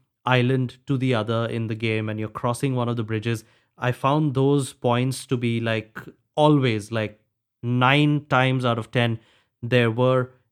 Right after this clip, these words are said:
F P S drops in those zones. And yeah, I, I, i-, it's just not the best experience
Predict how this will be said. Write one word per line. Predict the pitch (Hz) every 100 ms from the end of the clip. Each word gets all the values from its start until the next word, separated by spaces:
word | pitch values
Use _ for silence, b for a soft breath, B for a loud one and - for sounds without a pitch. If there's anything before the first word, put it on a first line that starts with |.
| -
F | 131 -
P | 139 123
S | 113
drops | 107 117 110 - -
in | 135 123 117 -
those | 120 120 113 110 110 - 113
zones. | 110 117 104 98 95 _ _ _ _ _
And | 123 123 131 127 131 120 -
yeah, | 131 156
I, | 196
I, | 143 127
i-, | 135 135 143
it's | 151 151 - - -
just | - 156 -
not | 143 123
the | 123
best | 127 -
experience | 135 - 123 113 110 104 -